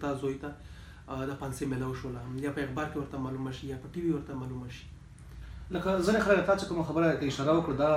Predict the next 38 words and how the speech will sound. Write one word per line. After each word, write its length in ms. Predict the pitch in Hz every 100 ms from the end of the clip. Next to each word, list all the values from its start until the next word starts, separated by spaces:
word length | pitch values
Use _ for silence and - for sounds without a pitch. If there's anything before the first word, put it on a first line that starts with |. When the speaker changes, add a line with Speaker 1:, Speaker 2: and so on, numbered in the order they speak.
| 139
Speaker 2:
هم، 120 | 180 175 -
آه، 200 | 135 123
شکونه 340 | - 131 175 135
لري 200 | 131 131 - - - - -
چې 60 | 139
زیاتره 240 | 139 165 160
په 100 | 147
دې 60 | 143
میسینګ 220 | 160 151 135
پرسنز 280 | 156 165 139
کې 80 | -
هغه 120 | 147 151
خلک 180 | 160 156
دي 80 | 139
چې 80 | -
په 60 | 135
وروستیو 320 | 127 151 147
کښې 200 | - 135
په 60 | 123
توندروي 380 | 123 123 139 165
چې 80 | 120
لاس 200 | 120 120
لرلی. 360 | 117 117 117 107
Speaker 1:
مهم. 360 | - 151 127 123 -
Speaker 2:
آه، 160 | 135 135 170
تاسو 160 | 165
دا 100 | 160 156
ګمان 200 | 156 180 175
لرئ 140 | 175 208
ورسره 280 | 214 202 165
چې 120 | 147
آیا 120 | 151 160
داسې 120 | 160
خلک 140 | 165 156
شته 120 | -
او 160 | 196 165
داسې 160 | 190 -
خلکو 140 | 165